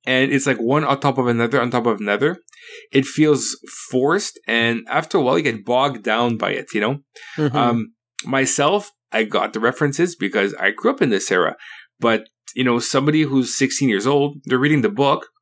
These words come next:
Speaker 1: they don't know what the fuck that guy's talking about. So, I find the story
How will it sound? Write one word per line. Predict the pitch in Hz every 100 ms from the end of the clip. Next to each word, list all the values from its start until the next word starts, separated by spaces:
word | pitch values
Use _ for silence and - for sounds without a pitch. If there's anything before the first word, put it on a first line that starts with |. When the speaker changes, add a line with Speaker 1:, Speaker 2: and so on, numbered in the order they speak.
| _ _ _ _ _
Speaker 1:
they | 208
don't | 208
know | 165
what | 123 156 170
the | 95
fuck | - - 160 160
that | 117
guy's | 110 110
talking | 104 110 110
about. | 90 - _ - - - -
So, | 151 151 156 143 _ _ _ _ _ _ _ _ -
I | 135 160
find | 170 156 160 170 127
the |
story | 117 - 147 139 160 165